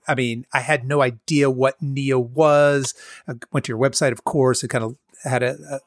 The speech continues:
look at the corporate website, but I didn't know that was a thing until you brought it to my attention. So you've raised my awareness, and certainly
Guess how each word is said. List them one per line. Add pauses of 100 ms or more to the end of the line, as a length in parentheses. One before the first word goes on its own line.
look
at
the
corporate
website, (400)
but
I
didn't
know
that
was
a
thing
until
you
brought
it
to
my
attention.
So
you've
raised
my
awareness,
and
certainly